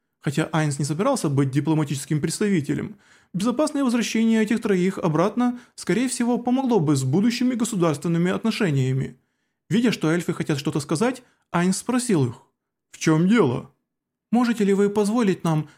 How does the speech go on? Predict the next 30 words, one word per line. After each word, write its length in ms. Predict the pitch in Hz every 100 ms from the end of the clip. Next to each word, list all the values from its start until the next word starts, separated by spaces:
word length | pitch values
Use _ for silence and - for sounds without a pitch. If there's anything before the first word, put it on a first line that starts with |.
| _
продолжать 500 | 269 269 254 220 180
оставаться 600 | - - 202 190 185 226
здесь?» 520 | 226 233 196 135 - _ _ _ _ _ -
Хм. 720 | 175 165 151 135 120 - - _ _ _
Айнс 280 | 147 185 226
направил 480 | 208 202 170 160 156
свой 180 | 165 160
взгляд 340 | 143 147 196
на 60 | 170
напитки 440 | 147 156 156 190
перед 360 | - 160 151 185
эльфийками. 680 | 190 214 180 135 135 127 - _ _ -
Не 160 | 156 147
может 340 | 147 143 135
быть, 300 | 170 151 - _ _
что 200 | - 151
это 240 | 143 143 143
было 320 | 127 170 220
причиной, 640 | - 139 - 139 120 - -
верно? 520 | 143 185 233 139 - _ _ _ _ _ _ _ -
«Почему? 640 | 139 156 180 190 123 - _ _ _ 139
Я 160 | 143
могу 260 | 139 139 139
понять, 340 | 151 220 185
если 220 | 139 147 135
вы 100 | 135
не 80 |
хотите 400 | 135 139 143 139
мне 220 | 139 139 139
говорить, 480 | 151 160 139 127